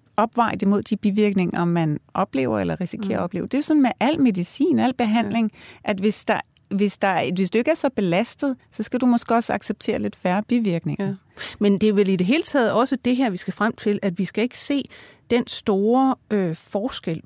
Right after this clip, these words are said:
Speaker 2: på at tage medicin for sin psykiske lidelse
Speaker 1: Mm.
Speaker 2: og gå til terapeut. Der er risici ved begge dele.
Speaker 1: Ja, nemlig.
Speaker 2: Altså.
Speaker 1: Og vi skal,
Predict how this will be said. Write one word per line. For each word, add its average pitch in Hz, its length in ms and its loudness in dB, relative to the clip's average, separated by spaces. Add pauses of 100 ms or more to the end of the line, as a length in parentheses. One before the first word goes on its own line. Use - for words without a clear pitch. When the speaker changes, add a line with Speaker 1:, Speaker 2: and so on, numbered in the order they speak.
Speaker 2:
på 214 340 -2
at 180 220 -6 (240)
tage - 180 0
medicin 175 640 0 (240)
for - 120 -2
sin 185 360 0 (560)
psykiske - 480 -2
lidelse 190 440 -2 (280)
Speaker 1:
Mm. 190 160 0
Speaker 2:
og 208 140 0
gå 196 160 2
til - 200 -6
terapeut. - 720 -4 (140)
Der 208 180 0
er 180 220 -2
risici 233 580 -2 (200)
ved 170 140 -2
begge 190 380 -4
dele. 240 300 -4 (160)
Speaker 1:
Ja, 185 340 4 (240)
nemlig. 285 380 6
Speaker 2:
Altså. 220 200 -2
Speaker 1:
Og 226 180 2
vi 240 100 6
skal, 247 300 2